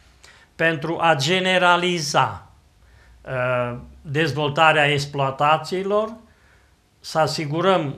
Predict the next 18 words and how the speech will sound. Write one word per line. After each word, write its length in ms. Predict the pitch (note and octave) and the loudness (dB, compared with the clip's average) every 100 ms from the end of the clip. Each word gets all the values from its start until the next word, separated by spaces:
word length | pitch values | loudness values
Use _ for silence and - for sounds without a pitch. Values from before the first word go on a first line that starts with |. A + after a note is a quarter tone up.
| - | -10
condițiile 680 | D#3+ D3 E3 D3 D#3+ D3+ D#3 | -6 -4 -4 -4 -2 0 0
minime 500 | D#3 D3+ C#3+ C3 C3 | 0 0 0 0 -4
de 440 | B2 D#3+ C#3 G#2+ - _ _ _ _ _ _ _ _ - | 2 2 2 -2 -14 _ _ _ _ _ _ _ _ 0
rasă, 680 | D3+ E3+ F#3+ A3+ A3 A3+ - _ _ _ _ _ _ | 6 8 6 0 -4 -4 -12 _ _ _ _ _ _
masă 680 | - F3 G3 F3+ F#3+ F#3 F#3 - _ _ _ | -4 2 2 2 -4 -4 -6 -18 _ _ _
și 240 | - - E3+ | -12 -8 -6
casă. 480 | - A#2+ - - - - _ _ _ _ _ _ - - - _ - | -2 -2 -2 -14 -18 -20 _ _ _ _ _ _ -20 -20 -20 _ -4
Aici, 540 | D#3+ F#3+ A#3+ A#3+ - | 0 2 2 0 0
eh, 880 | G#3+ G3 F3+ F3 E3 D#3 D3+ C#3+ C3+ B2+ - | 2 4 4 2 2 2 2 2 0 -4 -10
trebuie 520 | D#3+ E3+ D3+ D#3 D3 | -4 -4 -2 0 0
să 440 | C#3 - D3 C#3+ C#3 | 0 -2 -2 -2 -4
precizăm 800 | D3 D3+ - D3+ C3 C#3+ C3 A#2 | -4 -4 -2 -6 -2 -2 -2 -4
că 320 | - A#2 A2+ - _ | -10 -10 -10 -14 _
aceste 540 | - C3 - F3+ G3 F#3+ | -10 -8 -4 -6 -4 -6
forme 360 | - E3 E3+ | -6 -6 -6
de 160 | C#3+ C3 | -4 -6
sprijin 720 | - - B2 A#2 C#3 D3+ G3 - - - | -8 -10 -8 -8 -8 -10 -10 -14 -20 -16
vin 480 | C3 C#3 F3+ F#3+ | -10 -4 -4 -6